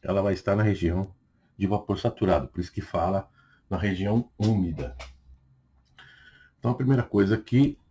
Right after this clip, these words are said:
é aplicar a conservação de massa. Por que conservação de massa?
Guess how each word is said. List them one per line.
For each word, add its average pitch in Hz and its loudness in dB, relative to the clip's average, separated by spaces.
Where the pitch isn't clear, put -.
é 98 2
aplicar 104 2
a 117 0
conservação 117 2
de 117 4
massa. 87 2
Por 135 2
que 123 0
conservação 90 0
de 85 2
massa? - -2